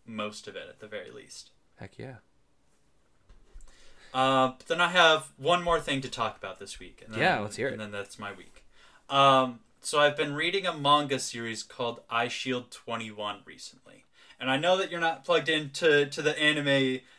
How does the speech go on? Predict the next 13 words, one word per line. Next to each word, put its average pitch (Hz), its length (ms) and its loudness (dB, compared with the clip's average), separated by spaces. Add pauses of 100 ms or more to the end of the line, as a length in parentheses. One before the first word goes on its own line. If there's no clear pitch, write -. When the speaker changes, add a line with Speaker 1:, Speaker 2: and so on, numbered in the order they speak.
(180)
Speaker 1:
um, 120 680 2
or 135 120 0
manga 127 400 -2
scene 117 300 -8
whatsoever, 113 460 -6
so 131 180 -2
let 131 100 2
me 131 100 -4
just 127 380 -6
break 117 220 -6
it 110 40 -18
down. 95 200 -12 (560)
Um, 127 400 2